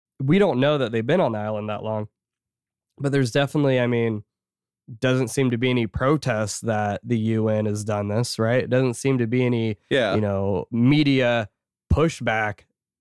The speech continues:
Speaker 1: that the U N is doing this. So, yeah, there's definitely an acceptance of these monsters,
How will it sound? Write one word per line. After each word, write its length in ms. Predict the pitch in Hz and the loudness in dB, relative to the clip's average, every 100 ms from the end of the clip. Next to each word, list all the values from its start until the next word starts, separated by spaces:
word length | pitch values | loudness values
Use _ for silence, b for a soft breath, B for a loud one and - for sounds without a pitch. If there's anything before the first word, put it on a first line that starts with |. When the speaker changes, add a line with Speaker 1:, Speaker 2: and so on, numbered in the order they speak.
| _ | _
Speaker 1:
that 200 | 120 123 | 0 0
the 80 | 117 | 2
U 260 | 127 120 123 | 2 4 4
N 80 | 120 | 2
is 200 | 110 104 | 0 0
doing 360 | 131 147 127 | 2 2 2
this. 220 | 113 117 | 2 0
So, 400 | - 131 123 123 117 | -2 2 2 2 0
yeah, 220 | 190 131 | 0 2
there's 240 | 123 135 | 0 0
definitely 400 | 139 131 147 135 | 0 -2 -2 0
an 80 | 127 | 0
acceptance 800 | 104 - - 123 131 113 101 - | -2 -6 -4 -4 -2 -2 -4 -6
of 140 | - 101 | -10 -6
these 220 | 98 98 | -6 -4
monsters, 640 | 101 101 95 - 98 95 | -4 -4 -6 -6 -6 -6